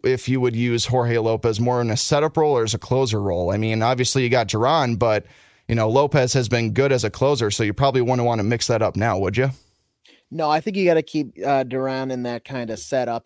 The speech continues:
Speaker 2: eighth inning role because he comes in, he's a nice change of pace, and I mean that literally, just because he will go out there
Speaker 1: <laughs>
Speaker 2: and blow it by these guys at, like you said, a hundred and two somewhat consistently, 'cause he's got that nice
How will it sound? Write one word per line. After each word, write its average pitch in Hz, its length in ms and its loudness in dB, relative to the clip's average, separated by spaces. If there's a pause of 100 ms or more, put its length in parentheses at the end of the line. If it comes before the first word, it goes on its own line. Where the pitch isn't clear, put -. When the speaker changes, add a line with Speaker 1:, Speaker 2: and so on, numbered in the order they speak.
Speaker 2:
eighth 127 200 -10
inning 117 260 -10
role 117 280 -6
because 120 520 -8
he 143 140 -10
comes 170 320 -4
in, 143 140 -2
he's 139 160 -4
a - 20 -2
nice 147 220 -2
change 143 260 -6
of 107 60 -12
pace, 131 360 -8
and 120 80 -6
I 110 80 -6
mean 113 160 -8
that 107 160 -8
literally, 127 480 -6
just 117 200 -10
because 107 240 -10
he 117 200 -4
will 113 140 -6
go 117 160 0
out 117 200 0
there 117 280 -2
Speaker 1:
<laughs> - 280 -6
Speaker 2:
and 120 200 -8
blow 131 260 -2
it 110 100 -6
by 127 240 0
these 107 200 -6
guys 92 400 -8
at, 90 220 -6
like 101 140 -8
you 95 60 -14
said, 120 200 -2
a 98 100 -6
hundred 107 320 -8
and 95 140 -12
two 110 360 -6 (120)
somewhat 113 400 -8
consistently, 90 600 -12
'cause 87 200 -16
he's 98 100 -12
got 117 260 -2
that 98 180 -4
nice 104 320 -6